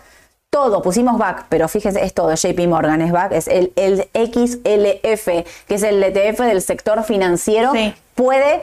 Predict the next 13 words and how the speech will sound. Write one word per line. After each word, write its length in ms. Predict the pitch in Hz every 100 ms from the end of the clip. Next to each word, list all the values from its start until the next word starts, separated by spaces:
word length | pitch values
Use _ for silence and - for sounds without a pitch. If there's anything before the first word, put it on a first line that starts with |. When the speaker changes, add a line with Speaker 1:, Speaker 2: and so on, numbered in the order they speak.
| - -
Speaker 1:
dar, 440 | 180 208 220 262
eh, 840 | 214 202 190 180 170 165 156 156 160 - -
un 140 | 277 254
rebote, 340 | 190 143 156 - - -
si 180 | 226
bien 240 | 208 226 247
no 80 | 226
es 100 | 233
el 60 |
sector 300 | 196 175 190
que 60 | 196
me 100 | 160
quedaría 500 | 156 156 175 208